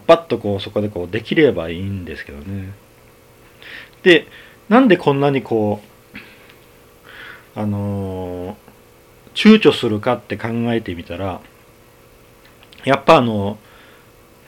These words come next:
時々こう、ね、嘘か本当かわかんないんですけど、こう、助けた後に、あのー、何もこの人前で、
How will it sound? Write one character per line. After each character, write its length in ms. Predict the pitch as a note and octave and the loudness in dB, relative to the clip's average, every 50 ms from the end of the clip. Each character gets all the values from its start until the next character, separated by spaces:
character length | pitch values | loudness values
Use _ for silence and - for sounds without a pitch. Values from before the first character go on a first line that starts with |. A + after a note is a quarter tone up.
| - _ _ _ - _ _ _ _ _ _ _ - - | -20 _ _ _ -20 _ _ _ _ _ _ _ -20 -18
時 220 | - - - G3+ F#3+ | -18 -4 -2 2 2
々 120 | G3+ G3+ - - - | 2 2 0 -2 0
こ 480 | - C3 A#2+ A#2 A#2 A2 G#2+ G#2+ G#2+ - - - - _ _ - - - - | 2 4 4 4 4 4 2 0 0 -6 -16 -20 -20 _ _ -20 -20 -8 -4
う、 40 | D3 | -2
ね、 280 | D3+ C#3+ G#2+ G2+ - - - - _ _ _ _ _ _ _ - | -2 -2 -2 -4 -10 -16 -20 -20 _ _ _ _ _ _ _ -2
嘘 200 | D#3 - D4+ C#4+ | 2 2 2 2
か 100 | - D3 | 2 -2
本 240 | G#2+ B2+ A#2+ A#2 | -2 -2 -4 -4
当 80 | A2 A2+ | -4 -2
か 80 | - A#2 | -2 -2
わ 80 | A2 | 0
か 120 | - C3+ C3 | 2 0 0
ん 80 | B2+ | 0
な 100 | A2+ G#2 | -2 -4
い 20 | F#2+ | -4
ん 40 | |
で 100 | F2 F2 | -6 -8
す 100 | - - | -12 -10
け 80 | - A2 | -8 -8
ど、 100 | G2+ G2+ | -8 -6
こ 240 | - G2 G2 F#2 - | -4 -4 -4 -4 -4
う、 160 | - - F3+ | -2 -2 -2
助 260 | F3+ - - - A#3 | -2 -2 0 2 2
け 40 | A3+ | 4
た 160 | - C#3 A#2 | 4 2 2
後 180 | A2 G#2+ F#2 F2+ | 2 0 -4 -4
に、 280 | F#2+ G2+ G2 F2 E2+ - - - - - - - - - - _ _ _ _ _ _ _ _ | -4 -4 -4 -6 -8 -14 -20 -20 -20 -20 -20 -20 -20 -20 -20 _ _ _ _ _ _ _ _
あ 100 | - A2 | -6 -4
の 520 | G#2+ G#2+ G#2+ G#2 G#2 G2+ G2+ G2 G2+ G2 G2+ | -4 -2 -2 -2 -2 -2 -4 -4 -4 -4 -4
ー、 40 | G#2 | -4
何 220 | A#2+ D3 G3+ G#3+ | 2 4 6 6
も 180 | F3 D3 A#2 G#2 | 6 4 2 -2
こ 120 | - A#2 | -4 -4
の 80 | A2 G#2 | -4 -4
人 200 | - - D3 C#3 | 0 0 0 2
前 220 | C#3 C#3 C#3 C#3 | 2 2 2 2
で、 300 | C3 C3+ C#3 C#3 C3 | 4 4 4 2 0